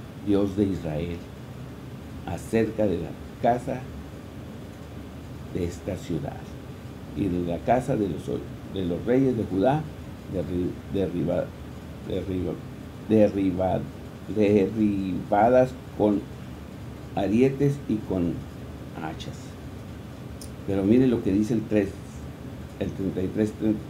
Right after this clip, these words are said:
tres, perdón. "Clama a mí y yo te responderé, y te enseñaré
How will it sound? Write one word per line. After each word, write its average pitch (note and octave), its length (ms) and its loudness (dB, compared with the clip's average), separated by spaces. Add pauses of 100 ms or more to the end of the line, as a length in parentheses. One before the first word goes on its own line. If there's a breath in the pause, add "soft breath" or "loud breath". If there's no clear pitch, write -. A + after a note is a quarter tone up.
tres, F#2 200 0
perdón. - 340 -6 (880)
"Clama C#3 340 12
a B2+ 40 8
mí C#3 360 12
y A2 60 6
yo G#2+ 160 8
te A2+ 120 0
responderé, E2 760 0 (520)
y G#2 80 4
te G2+ 220 2
enseñaré F#2 680 2